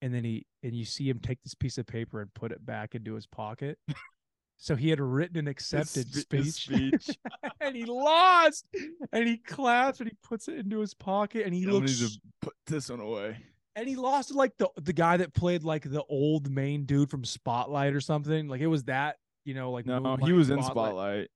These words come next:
Speaker 1: Yeah, it was one, it was, or Moonlight, I don't know. He played an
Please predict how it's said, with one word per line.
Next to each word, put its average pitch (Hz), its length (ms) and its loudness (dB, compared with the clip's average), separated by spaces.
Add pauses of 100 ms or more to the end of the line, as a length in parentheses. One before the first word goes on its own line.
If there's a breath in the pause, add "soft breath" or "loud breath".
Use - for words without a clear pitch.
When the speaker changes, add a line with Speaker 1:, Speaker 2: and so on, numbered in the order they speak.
(520)
Speaker 1:
Yeah, 165 300 2
it 175 80 2
was 180 180 2
one, 165 220 -4
it 180 120 -2
was, 156 220 -4 (220)
or 185 160 0
Moonlight, 175 420 2
I 185 120 4
don't 165 100 2
know. 127 140 -4
He 151 160 0
played 202 380 2
an 180 120 4